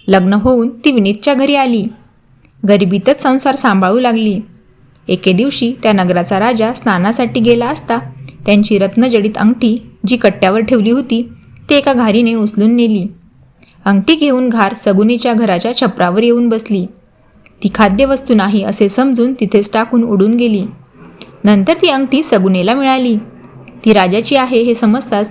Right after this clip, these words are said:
तिने ती राजाला नेऊन दिली. राजाने प्रसन्न होऊन तिला बक्षीस दिले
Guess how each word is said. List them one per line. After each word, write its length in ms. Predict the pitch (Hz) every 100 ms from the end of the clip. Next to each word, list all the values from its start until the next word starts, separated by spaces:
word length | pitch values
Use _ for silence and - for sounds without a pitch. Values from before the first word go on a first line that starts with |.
| -
तिने 180 | 208 202
ती 140 | 214
राजाला 380 | 202 180 202 202
नेऊन 340 | 202 180 185 220
दिली. 280 | 220 202 180 - - - - - - -
राजाने 400 | 202 196 185 190
प्रसन्न 380 | 185 190 262 294
होऊन 300 | 285 254 262
तिला 160 | 269 262
बक्षीस 400 | 180 180 233 226
दिले 280 | 240 233